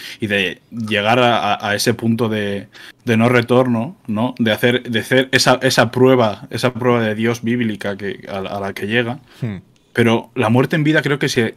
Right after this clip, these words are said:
Speaker 1: que se ve en ese, en esa hora de película, ¿no? En ese plano larguísimo en el que su hijo le dice, "Mamá, ¿estás muerta?".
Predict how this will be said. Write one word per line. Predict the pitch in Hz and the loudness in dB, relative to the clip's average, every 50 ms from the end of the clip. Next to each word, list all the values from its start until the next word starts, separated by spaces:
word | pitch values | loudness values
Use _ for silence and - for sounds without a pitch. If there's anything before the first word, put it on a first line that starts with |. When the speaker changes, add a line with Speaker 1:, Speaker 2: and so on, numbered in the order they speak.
| - _ _ - | -12 _ _ -12
Speaker 1:
que | - 110 107 | -8 -8 -6
se | - - - | -6 -6 -4
ve | 101 110 110 | -4 -2 -2
en | 107 110 | -2 -4
ese, | 113 - - 101 95 - _ - | -6 -8 -10 -12 -14 -16 _ -18
en | 104 98 | -18 -16
esa | - - - 107 95 101 - - | -14 -12 -8 -8 -8 -8 -8 -8
hora | - 110 110 110 107 90 - - - | -6 -4 -2 -2 -4 -6 -10 -10 -8
de | 113 107 | -6 -6
película, | 98 104 101 107 104 - 110 98 95 | -4 -4 -6 -6 -6 -4 -4 -4 -4
¿no? | 101 110 117 | -4 -2 -2
En | 117 113 110 | 0 -2 -2
ese | 110 - 120 110 110 - - - - - _ - | -2 -4 -4 -6 -6 -8 -14 -20 -20 -20 _ -6
plano | - 113 110 110 113 | -4 -2 0 0 0
larguísimo | 107 107 104 104 110 120 120 - 117 110 | 0 0 0 0 -2 -2 0 2 2 2
en | 107 | 0
el | 107 107 | 0 -2
que | - 107 | -4 -6
su | - - 113 | -4 0 2
hijo | 113 120 113 - 117 | 2 2 2 2 0
le | 107 | 0
dice, | 107 110 107 - 113 95 92 107 | 0 -2 -4 -4 -6 -6 -6 -8
"Mamá, | - 98 104 117 | -8 -6 -2 -2
¿estás | 120 120 - 151 131 | -2 -2 -2 -2 0
muerta?". | 135 127 123 120 127 127 - 170 | 2 2 2 2 0 -2 -4 -12